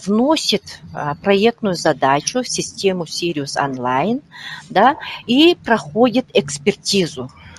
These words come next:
Если получает одобрение, то, а, появляется в списке проектных задач, проектных задач, да, а, и, м, э, проектные задачи,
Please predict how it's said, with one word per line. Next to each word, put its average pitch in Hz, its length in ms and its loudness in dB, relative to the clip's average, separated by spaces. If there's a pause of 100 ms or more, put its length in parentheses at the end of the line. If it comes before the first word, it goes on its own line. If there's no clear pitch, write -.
(120)
Если 214 520 2
получает 175 920 2
одобрение, 165 880 0 (360)
то, 320 340 6
а, 160 320 6
появляется 196 840 4
в - 40 -4
списке - 460 -6
проектных 165 680 0
задач, 151 800 2 (340)
проектных 254 500 0
задач, 214 540 2
да, 320 140 6 (420)
а, 156 320 4
и, 123 560 0
м, 123 360 -8 (200)
э, 104 640 -4
проектные 196 580 2
задачи, 294 580 4